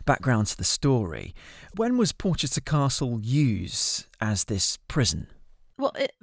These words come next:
Speaker 2: Porchester first held prisoners during the Anglo-Dutch Wars of the sixteen sixties, but it was really, um, it, its final phase as a prison, which was during the French Revolutionary and Napoleonic Wars, and that was from seventeen ninety-three to eighteen fifteen.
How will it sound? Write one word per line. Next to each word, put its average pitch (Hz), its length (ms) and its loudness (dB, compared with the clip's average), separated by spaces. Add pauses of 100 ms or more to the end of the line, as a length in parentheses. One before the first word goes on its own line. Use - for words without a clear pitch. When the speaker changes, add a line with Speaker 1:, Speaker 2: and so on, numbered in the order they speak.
(120)
Speaker 2:
Porchester 370 520 0
first - 500 2
held 226 400 -2
prisoners 208 560 0
during 208 300 2
the 202 100 0
Anglo-Dutch 202 720 2
Wars 180 420 0
of 180 200 -2
the 185 80 -4
sixteen 190 420 -8
sixties, - 580 -8
but 202 120 2
it - 20 -2
was 202 160 -2
really, 254 460 0
um, 180 260 2 (380)
it, 202 100 0 (140)
its - 180 2
final 220 400 4
phase 202 480 4
as 180 140 -4
a 180 40 -6
prison, 170 560 -6 (280)
which - 340 4
was 180 160 2
during 185 360 0
the 180 60 -2
French 208 320 2
Revolutionary 180 800 2
and 175 160 -4
Napoleonic 196 720 4
Wars, 190 340 -4
and 175 160 -4
that 175 140 -4
was 180 160 -6
from 170 240 -6
seventeen 190 500 -10
ninety-three 170 560 -6
to 202 140 0
eighteen - 320 -8
fifteen. 277 440 -14